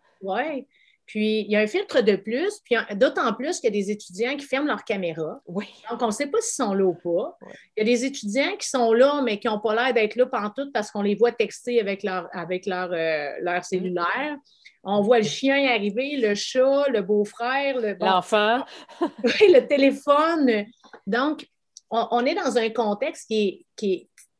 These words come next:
Speaker 1: qui est vraiment déplorable. Donc, j'imagine, mettons, euh, comme exemple, un enseignant qui a travaillé pendant des heures sur une activité pédagogique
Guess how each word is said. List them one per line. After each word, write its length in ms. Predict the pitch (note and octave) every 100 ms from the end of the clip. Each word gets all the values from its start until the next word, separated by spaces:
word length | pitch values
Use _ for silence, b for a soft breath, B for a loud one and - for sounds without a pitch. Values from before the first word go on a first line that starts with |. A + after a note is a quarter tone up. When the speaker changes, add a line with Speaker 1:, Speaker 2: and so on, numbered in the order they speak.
| -
Speaker 1:
qui 140 | G3+
est 20 |
vraiment 400 | F#3 G3 G3 B3
déplorable. 520 | D4 G#3+ G3 F3+ B3 G#3+
Donc, 220 | A3+ B3+
j'imagine, 400 | A3+ A#3 A3+ F4 B4
mettons, 480 | G3+ B3+ C#4+ E4 A3+
euh, 40 | F#3
comme 160 | G3 F#3+
exemple, 420 | F3+ F#3 C4 C#4
un 140 | G3+
enseignant 580 | F#3+ G#3 A3 G3 A3+ D4
qui 80 | C#4+
a 60 | F#3+
travaillé 520 | A#3 G#3+ G3 A3 D#4+
pendant 320 | A3 F#3 F#3+
des 280 | G3 B3 G#3+
heures 340 | G#3+ A#3 C4+ B3
sur 460 | - A#3+ B3 C4
une 140 | G#3+ G#3+
activité 520 | A#3 - G#3+ G#3+ C#4
pédagogique 880 | C4 G3+ F#3+ G3 F3 G3+ A4 -